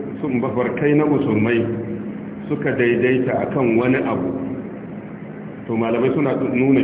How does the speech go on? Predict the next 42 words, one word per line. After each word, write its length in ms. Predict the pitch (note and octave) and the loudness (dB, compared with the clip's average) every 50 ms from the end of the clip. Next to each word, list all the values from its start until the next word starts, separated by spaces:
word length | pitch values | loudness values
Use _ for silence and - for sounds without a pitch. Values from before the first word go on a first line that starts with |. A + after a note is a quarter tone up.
| - | 4
cewar 400 | - C3 B2+ A2+ A2+ B2+ D#3 F3+ - - - - - - - - - - - - - - - - | 2 2 2 2 2 2 2 0 0 -2 -2 -4 -6 -6 -8 -8 -10 -10 -10 -12 -12 -12 -10 -6
wannan 320 | G#2+ G#2+ A2 A#2+ C3+ C3 A#2+ A#2+ | -4 0 0 0 0 0 -2 -2
abin 160 | A#2 B2+ A#2 G#2 | 0 0 0 0
gaskiya 400 | B2+ A#2+ - - C3 B2+ C3 B2+ | -2 -4 0 0 2 2 2 2
ne 160 | A#2 G#2 F2+ | 2 2 2
kuma 160 | G#2+ A2+ A#2 | 0 0 0
ya 120 | A#2 A#2+ B2 - A2 | 0 0 0 -2 -2
inganta. 360 | G2+ G#2 G2 F#2 - - - - - - - - - - - - - - - - - - - - - - - - - | -2 -2 -4 -4 -4 -6 -8 -8 -8 -10 -10 -12 -12 -12 -12 -12 -12 -14 -14 -14 -14 -12 -12 -14 -14 -12 -12 -8 -4
Kama 220 | G#2 G#2 A#2+ B2 - C#3 | -2 0 0 0 0 -2
tustafadu 480 | C3+ - - B2 - B2 B2 B2 A#2 - | -2 -2 -4 -4 -4 -2 -2 -2 -2 0
quwwatul 480 | C3+ C3 C3 B2+ B2+ C3 A#2 G#2+ - | 0 2 2 4 2 2 0 0 0
khabari 400 | - C3 C3 C#3 C#3+ C#3 B2+ G#2+ - - - | 0 2 2 2 2 2 0 -2 -2 -4 -4
min 160 | A2 B2+ B2+ A#2 - | -2 0 0 0 0
tawa-, 480 | B2+ A#2+ G#2+ A2+ A#2+ A#2 A#2 A#2+ A2 G#2+ | 0 0 2 2 2 2 0 0 -2 -2
min 240 | A2 A2 A#2+ B2+ B2+ A#2 - A#2 | -4 -2 -2 0 0 0 0 0
tawaruj 480 | G#2+ G#2 A2+ B2+ C3 C3+ C3+ C#3 - - G#2+ | 0 2 2 2 2 2 2 0 0 0 -2
fi 80 | A#2+ - - | -2 -4 -2
alal 240 | - B2 C3 B2+ A#2 | -2 0 0 0 0
akhbari 440 | - - - - A2+ B2 B2+ B2 A#2 | 0 -2 -2 -2 0 0 2 2 2
min 200 | A#2 A#2 A2+ A#2 | 2 2 0 0
jama'a. 400 | G#2+ G2+ G#2+ G#2+ G#2+ G#2 F#2+ F2 - - - - - - - - - - - - - - - - - - - - - - - | -2 -2 -2 -2 -2 -4 -6 -6 -8 -10 -12 -12 -12 -12 -12 -12 -12 -14 -14 -14 -14 -14 -14 -14 -14 -14 -14 -14 -14 -8 -4
Kamar 280 | A2 A2 B2+ C#3+ D3+ D3+ | -2 0 0 2 2 2
ne 120 | D3+ C#3+ B2+ | 2 2 2
mutane 400 | C#3 C3+ C#3 C3+ B2+ B2+ C3 - | 0 0 0 -2 -2 -2 -2 0
da 80 | B2+ | 0
yawa 320 | A#2+ B2+ C#3+ D3 C3+ - - | 0 0 0 0 0 0 0
su 80 | - | 0
zo 80 | A#2 C3 A#2+ - - | -2 -2 -2 -4 -6
su 60 | - B2 | -4 -2
ce, 80 | A2+ | -2
"Na 200 | G#2 G#2+ A#2 A#2 A2+ | 0 0 -2 -2 -2
gani," 200 | A2 A#2+ A2+ A#2 A2 | 0 0 0 2 2
wannan 240 | A#2+ C#3+ D3 C#3+ C3 | 2 4 4 4 4
ya 120 | A#2+ A2+ - | 4 2 2
ce, 80 | - B2 A2+ | 2 0 0
"Na 160 | A2+ A#2 B2 | 0 0 0
gani," 220 | A#2+ B2 A#2 A#2+ A#2+ | 0 0 2 2 4
wancan 320 | C3+ D#3 D#3 C#3+ D3+ C3+ A#2 | 4 2 2 2 2 0 0
ya 20 | - | 2
ce, 80 | C3 B2+ | 2 0
"Na 200 | A2+ A#2 A#2 A#2 A2+ | 2 2 0 0 0
gani." 240 | A#2 A2+ A#2 A#2 | 0 0 0 0